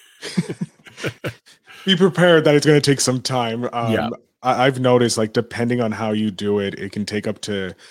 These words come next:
Speaker 2: like, thirty days to start seeing some, uh,
Speaker 1: Mm-hmm.
Speaker 2: actually, no, sorry, ninety days to start seeing some really solid engagement if you're constantly posting out and c-, commenting and doing what I like to,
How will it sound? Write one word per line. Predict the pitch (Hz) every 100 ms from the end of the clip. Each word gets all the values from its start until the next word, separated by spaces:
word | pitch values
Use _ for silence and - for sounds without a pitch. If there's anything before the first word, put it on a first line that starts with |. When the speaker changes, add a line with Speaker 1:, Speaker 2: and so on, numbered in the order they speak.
| _ -
Speaker 2:
like, | 104
thirty | - 107 101
days | 98 98 -
to |
start | 98 - 92
seeing | - 92 90
some, | - - 101 95 92 95
uh, | 107
Speaker 1:
Mm-hmm. | 101 104
Speaker 2:
actually, | 120 123
no, | 117
sorry, | 107 110 101
ninety | 104 107 107
days | 98 95
to | 98
start | - 95
seeing | 104
some | - 98 98
really | - 92 90
solid | 90 - 92 90 92
engagement | 87 90 87 90 98 87
if | -
you're | 92 80 - - - -
constantly | - 98 101 - 92 92
posting | 98 95 - 95 87
out | 90 90 87
and | 85 85 _ _
c-, | - -
commenting | 104 92 95 95 90
and | 87 85
doing | 95 92 95 -
what | 95 98
I |
like | 98
to, | 92